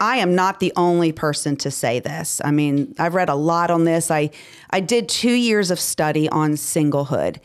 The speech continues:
and read a lot of books and went to a lot of conferences. And then when I came back, I eventually started a single women's class in our church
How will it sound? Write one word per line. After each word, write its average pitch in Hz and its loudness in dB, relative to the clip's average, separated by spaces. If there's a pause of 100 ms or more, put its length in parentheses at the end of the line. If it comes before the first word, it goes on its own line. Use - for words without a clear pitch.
(420)
and 151 0
read 151 0
a 151 0
lot 170 0
of 165 -4
books 175 2
and 151 0
went 156 -2
to 160 -4
a - -2
lot 156 0
of 170 -4
conferences. 160 0
And 151 2
then 156 0
when 156 0
I 156 0
came 156 0
back, 165 -2
I 143 -2 (420)
eventually 175 0
started 151 -2
a 156 2
single 160 0
women's 143 0
class 214 -2
in 156 2
our 147 0
church - -2